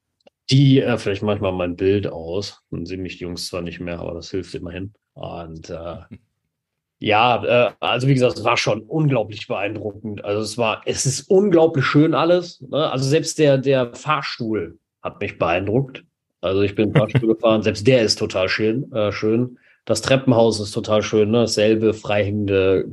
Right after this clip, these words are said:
Speaker 1: Treppen, wie, wie, wie man's von, von Steve Jobs Theater kennt und sowas.
Speaker 2: Mhm.
Speaker 1: Also,
Speaker 2: Okay.
Speaker 1: ähm, das ist einfach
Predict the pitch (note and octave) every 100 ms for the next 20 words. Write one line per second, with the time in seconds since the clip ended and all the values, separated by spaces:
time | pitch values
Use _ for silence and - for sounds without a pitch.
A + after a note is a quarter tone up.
0 | - - G2+ - G#2+ G2 G2 G2 F#2+ F#2+
1 | F#2 - G2 F#2 E2+ - F#2+ F2 E2+ F#2
2 | - G#2 G2 G#2+ G2+ - G#2 G2+ F#2+ -
3 | G#2 G2 - - - _ - G2 F#2+ F#2+
4 | F2+ D2 F2 G2 F#2 F#2 E2 - - F#2+
5 | - - _ A#2+ G#2 G2+ G2+ G2 F2 -
6 | _ _ _ _ _ _ A#2+ A2+ G#2+ C3
7 | G#2 B2+ G2+ -